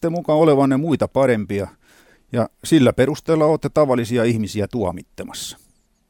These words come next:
Tiukan paikan tullen sitten vetäydytte Jumalan selän taakse ja pyydätte töppäilyjänne anteeksi. Ja puhutte vaan Raamatun lauseilla ja itte ne kelpuutatte taivaaseen ja meikäläiset sitten kai joutuu sinne helvettiin.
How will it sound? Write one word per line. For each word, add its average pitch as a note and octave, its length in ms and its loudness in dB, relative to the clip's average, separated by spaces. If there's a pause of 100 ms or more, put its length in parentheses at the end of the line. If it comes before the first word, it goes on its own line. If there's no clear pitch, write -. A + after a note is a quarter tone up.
(140)
Tiukan A2 360 2
paikan A2 280 -4
tullen C#3 260 -2
sitten B2+ 340 -4
vetäydytte C3 560 -2
Jumalan B2+ 440 -2
selän B2 340 -2
taakse G#2+ 380 -6 (300)
ja A2 80 -8
pyydätte B2 440 0
töppäilyjänne G2+ 720 -2
anteeksi. - 640 -12 (680)
Ja G2 60 -6
puhutte B2 480 -2
vaan C3 200 0
Raamatun C3 460 0
lauseilla A#2+ 520 0
ja A2 140 0 (580)
itte D3+ 320 0
ne C#3 100 4
kelpuutatte C#3 680 0
taivaaseen A2+ 680 2
ja G#2 120 0 (480)
meikäläiset G#2 580 4
sitten - 340 -6
kai C3+ 180 2
joutuu B2 320 -2
sinne B2 200 -4
helvettiin. F2 600 -4